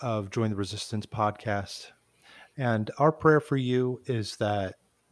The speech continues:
that you would be more diligent in seeking the Lord in prayer, that you may not fall into temptation.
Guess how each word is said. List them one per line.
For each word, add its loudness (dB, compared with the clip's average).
that 0
you 2
would -2
be -6
more 0
diligent -2
in -6
seeking 0
the -2
Lord 2
in -6
prayer, 0
that -2
you 2
may 2
not 0
fall 0
into -8
temptation. -16